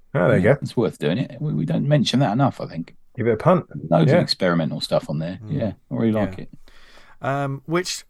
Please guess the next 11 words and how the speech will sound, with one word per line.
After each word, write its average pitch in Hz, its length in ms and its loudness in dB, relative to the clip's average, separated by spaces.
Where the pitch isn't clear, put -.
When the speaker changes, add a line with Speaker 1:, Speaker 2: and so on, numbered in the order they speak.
Speaker 3:
in 202 120 -2
some 233 240 -6
ways, 143 360 -2
segues 131 880 -4
through 127 280 -2
to 120 180 -4
one 127 200 -2
of 123 60 0
the 117 100 -2
things, 110 360 -8
uh, 107 200 -6